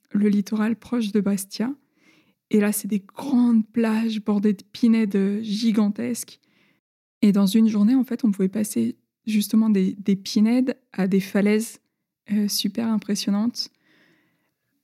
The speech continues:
On a eu des coins où, on a, où j'ai eu l'impression, en fait, d'être en Thaïlande. La plage de Santa Giulia, c'est une plage comme on voit sur les photos, euh,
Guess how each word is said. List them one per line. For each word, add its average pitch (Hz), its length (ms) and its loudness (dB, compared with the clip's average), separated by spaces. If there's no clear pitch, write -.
On 202 200 4
a 196 300 0
eu 202 100 2
des 208 160 0
coins 277 420 0
où, 208 100 2
on 196 120 4
a, 190 220 0
où 202 120 -2
j'ai 202 160 0
eu 202 100 2
l'impression, 196 420 -2
en 233 40 -2
fait, 220 100 -6
d'être 180 200 -2
en 190 60 2
Thaïlande. 220 520 0
La 190 340 2
plage 214 540 -4
de 196 180 0
Santa 196 340 0
Giulia, 214 440 -2
c'est - 280 -6
une 196 180 2
plage 208 560 -4
comme 240 200 2
on 214 60 2
voit 208 140 -2
sur 196 140 -4
les 190 120 0
photos, 190 420 -2
euh, 180 240 -2